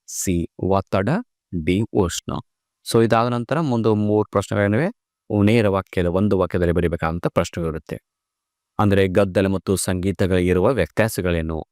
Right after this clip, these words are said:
ಐದನೇ ಪ್ರಶ್ನೆ ಸೆಳೆತ ಎಂದರೇನು? ಆಮೇಲೆ ಆರನೇ ಪ್ರಶ್ನೆ ಸ್ಥಾಯಿ ವಿದ್ಯುತ್ ಬಲ ಎಂದರೇನು? So ಈ ಥರದ ನಾವು ಪ್ರಶ್ನೆ ಪತ್ರಿಕೆನ ಡೀಟೇಲ್ ಆಗಿ ನೋಡ್ಕೊಳ್ಳಿ. ಆ, ಈಗ ನೆಕ್ಸ್ಟ್ ನಾವು ಇಂಗ್ಲಿಷ್ ಮಾಧ್ಯಮದ ಒಂದು ಸೈನ್ಸ್ ಪ್ರಶ್ನೆ ಪತ್ರಿಕೆ ನೋಡೋಣ.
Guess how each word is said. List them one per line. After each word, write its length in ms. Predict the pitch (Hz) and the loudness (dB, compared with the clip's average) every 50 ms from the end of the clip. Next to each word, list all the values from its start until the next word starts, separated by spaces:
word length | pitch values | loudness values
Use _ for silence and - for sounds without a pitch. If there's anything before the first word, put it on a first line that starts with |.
| _ _ _ _ _ _ _ - | _ _ _ _ _ _ _ -2
ಐದನೇ 300 | - 101 101 98 92 104 | 0 2 2 2 0 -2
ಪ್ರಶ್ನೆ 360 | 98 - 98 95 - - 110 107 117 - _ _ _ _ _ | 0 0 -2 -2 0 -2 -2 -4 -4 -6 _ _ _ _ _
ಸೆಳೆತ 420 | - - - 117 107 107 104 - 110 | -6 0 2 4 4 4 2 0 -2
ಎಂದರೇನು? 600 | 107 98 92 87 90 85 85 82 85 82 80 - _ _ _ _ _ _ _ _ | -2 -2 -2 -2 -4 -4 -2 -4 -4 -6 -6 -8 _ _ _ _ _ _ _ _
ಆಮೇಲೆ 220 | 101 98 101 101 | 0 2 2 2
ಆರನೇ 240 | 98 95 101 104 104 | 2 0 0 -2 -6
ಪ್ರಶ್ನೆ 420 | 101 - 104 98 - - 117 123 139 - _ _ _ _ | -6 -6 -8 -8 -6 -6 -6 -6 -6 -8 _ _ _ _
ಸ್ಥಾಯಿ 380 | - - - 113 107 113 117 | -14 -4 0 0 0 2 0
ವಿದ್ಯುತ್ 340 | 117 110 101 95 104 95 87 | 0 0 0 0 -2 -2 0
ಬಲ 160 | 98 92 90 | -2 -2 -2
ಎಂದರೇನು? 520 | 90 90 87 82 85 80 80 78 82 101 - _ - - | 0 -2 -2 -4 -4 -4 -6 -6 -8 -10 -12 _ -8 -6
So 120 | - - | -4 -2
ಈ 100 | 139 131 | -2 -2
ಥರದ 240 | 123 - 127 123 131 | 0 0 0 0 0
ನಾವು 160 | 160 190 190 | 0 -2 -4
ಪ್ರಶ್ನೆ 320 | - - 104 - - - | -2 -4 -6 -4 -2 -6
ಪತ್ರಿಕೆನ 400 | 107 - - 95 98 110 - - | -6 -4 -6 -2 0 0 0 0
ಡೀಟೇಲ್ 360 | - 107 104 98 - - 87 87 | 2 2 2 2 2 2 2 2
ಆಗಿ 140 | 87 90 | 4 4
ನೋಡ್ಕೊಳ್ಳಿ. 520 | 87 87 87 85 85 - 87 85 104 160 175 - - - - - - - _ - | 6 6 4 4 4 2 4 4 4 4 2 0 -8 -18 -20 -20 -20 -20 _ 2
ಆ, 40 | 104 107 107 107 - - | 4 4 4 4 2 4
ಈಗ 180 | 123 131 131 131 | 2 4 6 6
ನೆಕ್ಸ್ಟ್ 280 | 131 147 151 - - 151 | 4 4 2 0 0 2
ನಾವು 140 | 151 165 160 - - _ | 2 2 0 -4 0 _
ಇಂಗ್ಲಿಷ್ 360 | 127 127 147 170 180 - - | 4 6 6 6 4 2 2
ಮಾಧ್ಯಮದ 380 | 135 120 110 98 104 95 98 110 | 2 2 4 4 4 2 4 4
ಒಂದು 220 | 139 131 104 92 | 4 4 4 2
ಸೈನ್ಸ್ 340 | 87 - - 87 92 92 - | 2 2 0 0 0 0 -4
ಪ್ರಶ್ನೆ 320 | - - 85 - - 82 | -4 -6 -6 -4 -4 -6
ಪತ್ರಿಕೆ 260 | 82 - - 107 - 143 | -6 -4 -2 0 2 2
ನೋಡೋಣ. 300 | 90 78 78 71 71 | 2 2 0 -2 -4